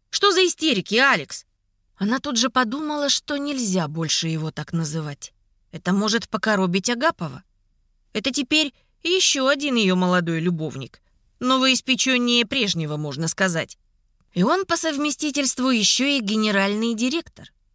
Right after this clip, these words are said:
И она делала ставки на него, а не на Громова.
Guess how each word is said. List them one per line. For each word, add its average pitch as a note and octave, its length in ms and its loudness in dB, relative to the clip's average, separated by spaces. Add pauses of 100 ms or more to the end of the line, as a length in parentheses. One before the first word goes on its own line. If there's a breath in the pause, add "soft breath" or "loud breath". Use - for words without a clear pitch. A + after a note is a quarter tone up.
(160)
И F3+ 80 0
она F#3+ 240 4
делала G3+ 360 2
ставки G#3+ 380 -2
на A3+ 120 2
него, C4 300 2
а A#3+ 80 4
не E3 140 -2
на G3 120 2
Громова. D3+ 460 -2